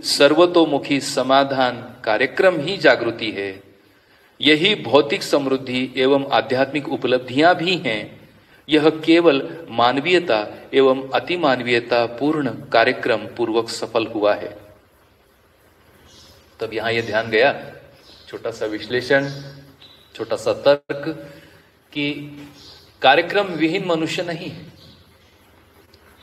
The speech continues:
तो हमें कार्यक्रम चाहिए। अब हमारे कार्यक्रमों की रूपरेखा में ये जो अनुभूति है,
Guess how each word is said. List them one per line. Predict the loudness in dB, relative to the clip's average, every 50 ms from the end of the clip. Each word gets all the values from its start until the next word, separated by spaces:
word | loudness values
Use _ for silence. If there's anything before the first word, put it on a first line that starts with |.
| -20 -20 -20 _ _ _ -20 -20 -20 -20 _ -8
तो | -6 0
हमें | 0 4 4 4 4 4
कार्यक्रम | 4 4 4 4 2 0 -2 -2 -2
चाहिए। | -2 -2 -2 -2 -2 -4 -8 -10 -12 -14 -18 -20 -20 -20 -20 -8 -2
अब | -2 0 0
हमारे | 0 0 0 2 2 2 2 2 2
कार्यक्रमों | 2 4 4 4 4 2 0 0 0 0 0 0 -2 -2
की | -4 -6 -6 -4
रूपरेखा | -4 -4 -4 -2 0 2 2 2 2 0 -2 -4 -4
में | -4 -6 -8 -8 -10 -14 -20 -20 -20 -20 -20 _ _ _ _ _ _ _ _ _ _ _ _ _ _ -20 -20 -20 _ _ _ _ _ _ _ _ _ -4
ये | 4 6 6 6
जो | 6 6 4
अनुभूति | 2 2 0 -2 -4 -4 -6 -6 -6 -6 -4
है, | -4 -4 -6 -6 -12 -18